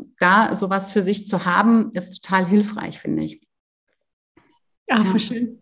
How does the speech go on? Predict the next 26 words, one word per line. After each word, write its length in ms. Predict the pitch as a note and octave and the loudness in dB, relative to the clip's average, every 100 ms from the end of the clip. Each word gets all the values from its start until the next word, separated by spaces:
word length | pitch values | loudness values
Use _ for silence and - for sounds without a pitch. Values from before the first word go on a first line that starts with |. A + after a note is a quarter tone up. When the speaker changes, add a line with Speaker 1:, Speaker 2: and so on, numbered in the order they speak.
| _ - _ _ _ - - - - _ _ _ - | _ -20 _ _ _ -20 -20 -20 -20 _ _ _ -2
Speaker 2:
Steffi, 260 | C4+ C4 | 0 2
ich 140 | B3+ B3+ | 2 2
habe 120 | B3+ | 0
tatsächlich 400 | A#3+ B3+ A#3 C4+ | 0 0 -2 0
noch 160 | G#3+ G#3+ | 0 2
was, 240 | G#3+ - | 0 0
was, 280 | G#3+ - - - | -2 -2 -6 0
ähm, 380 | A3 G#3 G#3 - - | 0 0 -2 -6 -6
ich 180 | A3+ - | -4 0
ganz 280 | G#3+ A3 | 2 2
spannend 320 | - A3+ B3+ B3+ | 2 2 2 0
fände 280 | G#3+ A3+ | -2 0
und 60 | A3 | 0
noch 140 | A3 A3 | 0 0
mit 140 | G#3+ | -2
dir 80 | A3 | -4
besprechen 720 | A3 - A3 G3+ G3+ G3 F3+ | -6 -4 -4 -2 -2 -4 2
würde 340 | A3+ A#3 - | 2 2 -2
oder 120 | - F#3 | -8 -8
dich 140 | F#3+ | -4
dazu 220 | G3+ - | -6 -6
fragen 480 | - F#3 F#3 F#3+ F#3+ | -8 -4 -4 -4 -4
möchte. 540 | G3 F#3+ F#3+ - G3 - _ - - | -4 -4 -6 -12 -12 -14 _ -20 -8
Und 140 | A3+ A3 | -2 0
zwar 440 | A3 G#3 A#3 A#3+ - _ G#3+ | 0 2 4 2 -4 _ -2
wird 380 | A#3+ C#4 - | 2 2 2